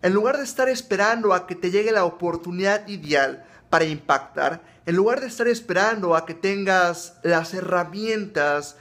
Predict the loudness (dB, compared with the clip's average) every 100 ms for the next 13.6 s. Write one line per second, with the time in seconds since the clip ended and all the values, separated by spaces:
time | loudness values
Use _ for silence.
0 | -20 -2 -2 -2 -6 -2 -2 0 0 -2
1 | -2 -2 -2 -4 0 2 2 0 -6 -4
2 | -2 -2 -2 -2 -2 -6 -20 -2 2 2
3 | 0 -2 0 -2 -2 0 2 0 -2 -4
4 | -4 -4 -6 -6 -4 -4 -4 0 2 2
5 | 0 -8 _ -20 -12 -4 -4 -2 -2 -2
6 | -2 -4 -4 -12 -20 _ _ _ _ _
7 | _ _ -2 2 2 2 0 0 0 -2
8 | -6 -4 -2 2 2 0 -4 -6 -6 -8
9 | -2 -2 -2 -2 0 0 -2 -10 -8 -4
10 | -2 -2 -6 -8 -12 -16 _ _ _ _
11 | _ _ -12 -2 2 2 2 0 0 0
12 | 0 -4 -4 -4 -4 0 0 0 -2 -2
13 | -4 -8 -6 -6 -8